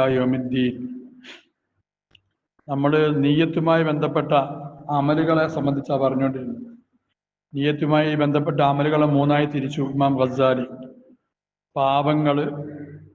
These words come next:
ഇബാദത്തുകള്, മുബാഹായ കാര്യങ്ങള്, മാസിയത്ത്, താഹാത്ത്, ഹലാലായ കാര്യങ്ങൾ. മൂന്ന് കാര്യവുമായി നീയത്ത് ബന്ധപ്പെടുമെന്ന് പറഞ്ഞു.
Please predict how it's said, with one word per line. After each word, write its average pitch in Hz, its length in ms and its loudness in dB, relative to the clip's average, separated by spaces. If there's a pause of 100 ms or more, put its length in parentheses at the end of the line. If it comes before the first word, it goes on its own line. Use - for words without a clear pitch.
(500)
ഇബാദത്തുകള്, 143 800 2 (720)
മുബാഹായ 160 680 2
കാര്യങ്ങള്, 127 520 -2 (220)
മാസിയത്ത്, 143 680 0 (540)
താഹാത്ത്, 147 600 0 (840)
ഹലാലായ 170 580 2
കാര്യങ്ങൾ. 131 400 -2 (640)
മൂന്ന് 160 280 2
കാര്യവുമായി 165 540 2
നീയത്ത് 165 380 2
ബന്ധപ്പെടുമെന്ന് 151 580 2
പറഞ്ഞു. 135 380 0